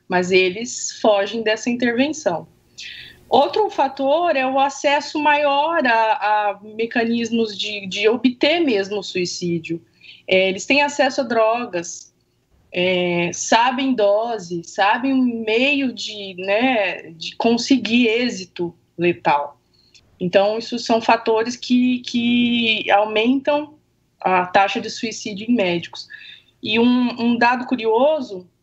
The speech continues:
é que as médicas se suicidam mais, né?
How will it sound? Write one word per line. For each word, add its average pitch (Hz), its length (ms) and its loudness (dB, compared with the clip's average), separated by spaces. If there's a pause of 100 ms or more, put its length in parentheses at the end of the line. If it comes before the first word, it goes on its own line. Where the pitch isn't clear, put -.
(480)
é 196 80 -8
que 214 120 -2
as 220 180 0
médicas 214 960 -2
se - 240 -18
suicidam 185 600 -6
mais, 170 600 -4 (160)
né? 202 440 0